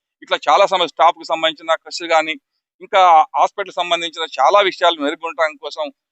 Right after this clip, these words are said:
డాక్టర్లు నియమించాలని. స్పెషల్ డాక్టర్లు లేరు, రోగ నిర్ధారణ చేసే డాక్టర్లే సింగరేణి లేరు.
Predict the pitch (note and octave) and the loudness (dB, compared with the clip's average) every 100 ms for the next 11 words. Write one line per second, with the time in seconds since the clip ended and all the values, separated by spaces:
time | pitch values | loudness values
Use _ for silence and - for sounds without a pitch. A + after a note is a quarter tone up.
0 | _ - D3+ - D#3+ D#3+ D#3+ E3 D#3+ D#3 | _ -4 -4 -4 -6 -4 -2 2 2 0
1 | - _ _ _ F3+ F3 A#3 A#3 A#3 A3+ | -8 _ _ _ -8 -4 2 0 0 -4
2 | A3+ G#3+ G#3 _ _ _ D3+ G3+ A#3+ G#3 | 0 -2 -2 _ _ _ -2 0 0 2
3 | A#3+ A#3 G#3+ A3 G3+ - A3 G#3 G#3 G3+ | 0 0 -2 0 0 0 -6 -10 -8 -6
4 | G3+ G3 G3 | -2 -2 -4